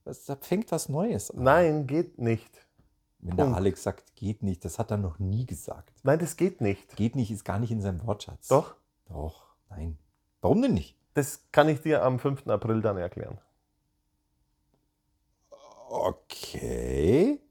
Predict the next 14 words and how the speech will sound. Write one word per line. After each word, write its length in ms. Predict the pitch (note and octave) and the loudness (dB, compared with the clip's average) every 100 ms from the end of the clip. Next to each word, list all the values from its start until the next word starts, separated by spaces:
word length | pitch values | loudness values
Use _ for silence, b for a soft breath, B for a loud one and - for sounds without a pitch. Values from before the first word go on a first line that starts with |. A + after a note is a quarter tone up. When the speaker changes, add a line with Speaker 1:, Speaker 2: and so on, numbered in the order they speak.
| _ _ _ _ _ | _ _ _ _ _
Speaker 1:
Das 120 | A#2 | 2
Speaker 2:
Vor- 80 | A#2+ | 4
Speaker 1:
Schiff 120 | B2 | 4
kriegt 200 | - C3 | 4 0
einen 80 | - | 2
neuen 140 | F2 E2+ | 0 4
Namen. 220 | C#3 - - _ | 2 2 -8 _
Speaker 2:
Vor, 460 | _ - - D#3 - | _ -12 2 2 4
was? 280 | B2+ E3+ - _ _ _ _ _ _ _ _ - | 8 8 6 _ _ _ _ _ _ _ _ 0
Ne, 200 | A#2+ B2 | 4 6
aber 220 | A2+ G#2+ | 6 2
ganz 340 | A2 A#2 A#2+ | 2 2 0
sicher 300 | - A2 - | -4 -2 -2
nicht. 340 | F2+ E2+ - | -4 -6 -14